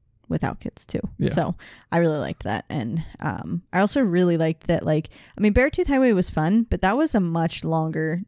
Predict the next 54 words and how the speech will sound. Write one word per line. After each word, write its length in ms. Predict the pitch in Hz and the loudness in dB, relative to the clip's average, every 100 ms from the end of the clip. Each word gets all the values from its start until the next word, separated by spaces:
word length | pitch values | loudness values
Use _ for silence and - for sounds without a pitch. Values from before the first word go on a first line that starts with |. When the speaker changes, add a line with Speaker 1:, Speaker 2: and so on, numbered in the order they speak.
| 190 | -2
Speaker 1:
day 180 | 180 156 | 0 0
of 100 | 151 | -2
travel 520 | - 156 165 156 156 - | -2 0 2 0 0 -2
than 600 | 165 165 160 160 160 180 - - - _ _ | 0 0 0 -2 -4 -4 -8 -14 -14 _ _
going 300 | - 170 160 165 | -2 0 0 -2
to 160 | - | 0
Island 260 | 160 151 151 | 0 -2 -2
Park 380 | 156 151 - - - _ _ | -2 -2 -8 -14 -20 _ _
through 140 | - 165 | 0 2
Yellowstone. 580 | 160 160 147 - - 147 | 4 4 2 0 2 4
Speaker 2:
Yeah, 140 | 117 | 4
I 40 | 101 | 2
know. 260 | 135 151 - | 2 0 2
Speaker 1:
And 180 | 185 | 2
that 160 | 170 175 | 4 4
was, 160 | 180 165 | 2 2
like, 300 | 160 156 - | 0 0 -2
what 120 | 160 | 0
we 120 | 165 | 2
were 100 | 151 | 0
dreading. 560 | 147 160 147 87 160 - - _ - | 0 0 0 0 -2 -4 -8 _ 0
You 100 | 180 | 2
know 60 | |
what 100 | 151 | 4
I 40 | 151 | 2
mean? 180 | 165 | 2
Like, 120 | 165 160 | 2 2
Speaker 2:
Right. 40 | |
Speaker 1:
going 180 | 175 175 | 2 4
into 220 | 170 180 | 4 4
that 200 | 160 - | 2 0
camping 300 | - 156 170 | -2 0 0
trip, 200 | - 147 | 0 0
that 120 | 156 | 0
was 220 | 170 - - | 0 -4 -6
half 240 | 170 160 | -2 0
of 100 | 165 | 0
what 100 | 160 | 0
I 80 | 160 | 0
was 140 | 156 170 | 0 -2
dreading 280 | 160 156 | -2 -2
was 160 | 151 165 | -4 -4
the 100 | - | -4
drive. 440 | - 151 147 117 - | -2 -2 0 -2 -2
Speaker 2:
It 100 | 165 | 0
almost 240 | 190 185 | 2 2
seems 180 | - 143 | 0 0
like 140 | 143 135 | 0 0
we 80 | |
could 220 | 135 - 143 | -2 0 -2
have 80 | |
driven 320 | 139 131 135 131 | 0 0 2 0
to 80 | |
Fairview. 720 | 143 - 151 156 147 - - | -2 0 2 2 0 -2 0